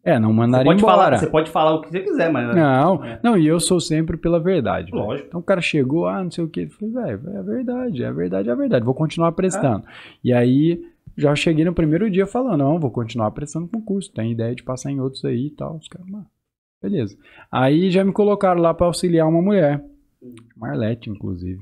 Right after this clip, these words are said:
Speaker 1: E aí a Arlete tava trabalhando lá, era um escrevente que tinha tudo serviço em dia, então a galera queria que eu aprendesse com ela.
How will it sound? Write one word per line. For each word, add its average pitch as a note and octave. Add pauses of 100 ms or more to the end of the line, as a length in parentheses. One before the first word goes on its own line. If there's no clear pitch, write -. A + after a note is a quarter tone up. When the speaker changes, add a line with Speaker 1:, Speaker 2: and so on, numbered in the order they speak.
(720)
Speaker 1:
E G#2
aí G#2+
a B2+
Arlete B2+
tava A#2
trabalhando A#2
lá, A2+
era D#3+
um A#2
escrevente G2
que G2+
tinha G2+
tudo G2
serviço G#2
em G2
dia, C#3
então A2
a A2
galera A2
queria G#2+
que A2
eu -
aprendesse A#2
com E3+
ela. C3+